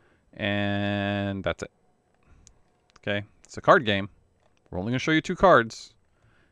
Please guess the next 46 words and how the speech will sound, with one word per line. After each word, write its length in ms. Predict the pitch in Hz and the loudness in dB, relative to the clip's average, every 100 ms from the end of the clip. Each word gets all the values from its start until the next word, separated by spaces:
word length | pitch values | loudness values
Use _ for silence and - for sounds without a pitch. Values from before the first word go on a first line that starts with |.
| _ | _
and 320 | - 92 95 | -10 -6 -6
we're 80 | 95 | -6
just 140 | 107 - | -8 -4
gonna 120 | 131 | -4
describe 440 | 110 - 147 143 | -2 6 8 8
things. 560 | - 92 85 82 - _ - | 4 -2 -4 -12 -20 _ -8
We're 80 | |
not 80 | 92 | -6
gonna 100 | 98 | -4
show 160 | 95 120 | -4 -2
you 140 | 110 | 0
how 80 | 95 | 2
it 100 | 85 | 0
plays. 180 | 92 82 | 0 -4
We're 60 | |
just 140 | 104 117 | -4 -6
gonna 80 | 127 | -6
s-, 120 | - - | -8 -8
put 100 | 123 | -6
a 40 | |
bunch 140 | 113 113 | -6 -8
of 100 | 101 | 0
blocks 300 | 107 101 - | 0 0 -2
of 60 | |
words. 420 | 95 85 - - - _ - - - - - | -4 -4 -6 -18 -20 _ -20 -20 -20 -16 -4
That 160 | 107 107 | 2 4
is 160 | 107 92 | 2 0
not 560 | 104 104 104 - - - - | 4 4 4 0 -16 -18 -8
the 100 | 92 | -6
way 520 | 85 98 95 92 87 - - | 0 2 2 0 -2 -12 -20
to 120 | - | -12
entice 440 | 85 80 95 98 | -10 -4 -4 -4
people 420 | - 92 82 90 82 | -8 -14 -12 -12 -12
to 80 | - | -14
buy 300 | 82 87 87 | -4 -2 0
your 160 | 85 80 | -4 -10
game. 400 | 82 110 98 - _ _ _ _ _ _ _ _ _ | -8 -6 -6 -10 _ _ _ _ _ _ _ _ _
It 180 | - 85 | -12 -12
has 300 | - 90 85 | -8 -8 -6
everything 340 | 98 117 123 120 | -6 -6 -4 -4
else 160 | 120 | -6
probably 480 | - 113 110 110 113 | -2 0 0 -2 -6
going 300 | 107 123 123 | -4 -6 -8
for 240 | - - | -8 -8
it. 80 | 58 | -8
There's 180 | - - | -14 -18